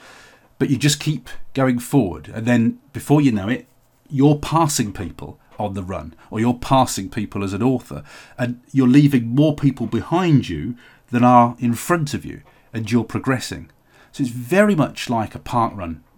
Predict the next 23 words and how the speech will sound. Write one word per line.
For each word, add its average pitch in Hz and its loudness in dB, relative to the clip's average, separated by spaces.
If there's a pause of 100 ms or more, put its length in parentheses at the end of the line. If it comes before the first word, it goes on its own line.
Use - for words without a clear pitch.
writing. 92 -10
It's, 95 -16
there's 120 -8
so 156 2
many 139 4
analogies 113 0
there, 80 -10 (320)
but 131 -6
we're 123 4
all 185 6
running. 131 0 (460)
We're 120 2
all 175 4
running 151 6
at 131 4
our 131 2
own 127 4
pace. - -4 (640)
We're 113 -2
not 165 4
at 170 -4
the 165 -4
front. 143 0